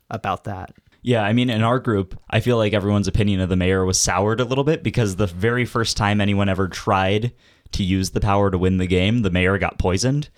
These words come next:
Speaker 1: Yeah.
Speaker 2: So
Speaker 1: I mean, i-, in a way that is, it gets soured, but it's also a fair, I mean, we'll get into this, obviously, but it,
Speaker 2: Oh, yeah.
Speaker 1: that's a fair impression in a way, because that can happen and you lose the game. You know, that game was lost that way.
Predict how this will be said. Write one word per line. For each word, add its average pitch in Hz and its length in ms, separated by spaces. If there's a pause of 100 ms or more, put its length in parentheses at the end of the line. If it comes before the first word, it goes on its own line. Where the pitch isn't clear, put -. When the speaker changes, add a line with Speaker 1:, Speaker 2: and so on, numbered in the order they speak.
(200)
Speaker 1:
Yeah. 104 460
Speaker 2:
So 95 460 (320)
Speaker 1:
I 151 60
mean, 180 220
i-, - 40 (120)
in 151 320
a 156 100
way 196 220
that 160 180
is, 143 400 (760)
it 123 120
gets 117 200
soured, 107 480 (400)
but 156 140
it's 156 100
also 220 300
a 110 60
fair, 120 560 (180)
I 143 60
mean, 139 120
we'll 127 100
get 123 160
into 117 180
this, 107 340 (160)
obviously, 107 380
but 120 140
it, 131 200
Speaker 2:
Oh, 123 100
yeah. 101 160
Speaker 1:
that's 233 140
a 170 80
fair 139 480 (460)
impression 139 640
in 104 80
a 107 60
way, 110 280
because 117 640 (160)
that 104 160
can 110 100
happen 117 400
and 104 160
you 107 100
lose 110 220
the - 80
game. 101 140
You 113 120
know, 101 100
that 107 300
game 110 300
was 101 240
lost 98 380
that 98 200
way. 101 360